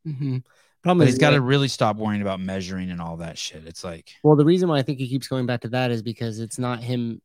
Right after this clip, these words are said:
Speaker 1: in charge as the autonomy to just do that. Like, he has to sell it to the board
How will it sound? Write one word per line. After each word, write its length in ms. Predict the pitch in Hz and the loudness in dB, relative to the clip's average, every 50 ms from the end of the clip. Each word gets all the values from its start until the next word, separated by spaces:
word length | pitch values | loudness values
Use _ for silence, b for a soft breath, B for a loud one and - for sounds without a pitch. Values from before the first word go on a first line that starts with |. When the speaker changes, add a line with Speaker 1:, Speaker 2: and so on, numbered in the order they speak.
| _ - | _ -8
Speaker 1:
in 260 | 135 127 120 117 113 | -6 -4 -4 -4 -4
charge 340 | - 127 123 127 139 135 143 | -4 -4 -2 -2 -4 -6 -10
as 380 | - - 147 139 127 113 113 | -12 -10 -8 -8 -8 -8 -8
the 160 | - 123 120 | -10 -10 -10
autonomy 560 | 117 - - 123 123 120 117 117 113 110 113 - - | -10 -8 -6 -4 -4 -2 -4 -4 -6 -6 -10 -12 -14
to 120 | 120 120 | -12 -10
just 240 | 117 120 113 - - - 117 - | -8 -8 -8 -10 -12 -16 -20 -10
do 160 | - 127 123 | -8 -6 -6
that. 240 | 120 120 123 - - - _ | -4 -4 -6 -6 -8 -10 _
Like, 160 | 147 131 - | -12 -10 -4
he 100 | - 135 | -2 0
has 180 | 135 120 - - | 0 0 -2 -6
to 60 | 120 | -8
sell 260 | - - 131 123 123 | -4 -2 -2 -2 -2
it 80 | 117 - | -2 -4
to 100 | 123 110 | -6 -8
the 80 | 120 | -8
board 340 | 113 120 113 117 135 156 170 | -8 -6 -4 -4 -4 -4 -6